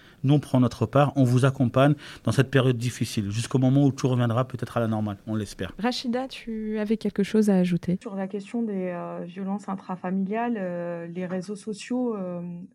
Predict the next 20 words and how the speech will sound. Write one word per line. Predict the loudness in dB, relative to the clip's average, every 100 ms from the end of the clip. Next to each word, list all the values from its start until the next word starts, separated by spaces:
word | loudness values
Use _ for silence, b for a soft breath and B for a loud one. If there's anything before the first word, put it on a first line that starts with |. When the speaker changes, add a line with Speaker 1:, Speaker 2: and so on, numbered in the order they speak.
| -6
Speaker 3:
même | -6 -6
si | -6
on, | -6 -6 -8 -12 -8
on |
le | -6 -6
sait, | -6 -8
c'est | -8 -10
com-, | -12 -18
super | -18 -14 -14 -10
compliqué | -12 -12 -8 -4
du | -4 -8
coup | _ -8
de, | -6 -6 -6
d'aborder | -8 -12 -6 -6 -4 -4 -4
ou | -8
que | -14
les | -12 -8
gens | -4
viennent | -4 -4 -6 -4
vers. | -6 -8